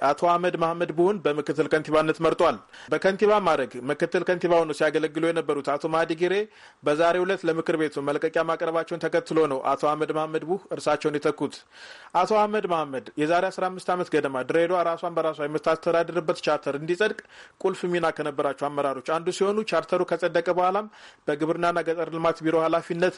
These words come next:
በንግድና ኢንዱስትሪ ቢሮ ኃላፊነትና በምክትል ከንቲባነት ከተማዋን መርተዋል። ለተወሰኑ ዓመታት ከፖለቲካው በመራቅ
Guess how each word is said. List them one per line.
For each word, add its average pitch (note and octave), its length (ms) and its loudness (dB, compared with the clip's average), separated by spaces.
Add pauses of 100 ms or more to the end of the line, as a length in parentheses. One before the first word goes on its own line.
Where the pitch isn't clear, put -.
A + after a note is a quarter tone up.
በንግድና D3+ 460 -4
ኢንዱስትሪ E3 340 -2
ቢሮ D#3+ 180 0
ኃላፊነትና E3+ 680 0
በምክትል D#3+ 460 -2
ከንቲባነት F3 540 0
ከተማዋን D3 480 -2
መርተዋል። D3+ 420 0 (580)
ለተወሰኑ F#3+ 480 2
ዓመታት D#3+ 400 2
ከፖለቲካው E3+ 560 0
በመራቅ F3+ 340 2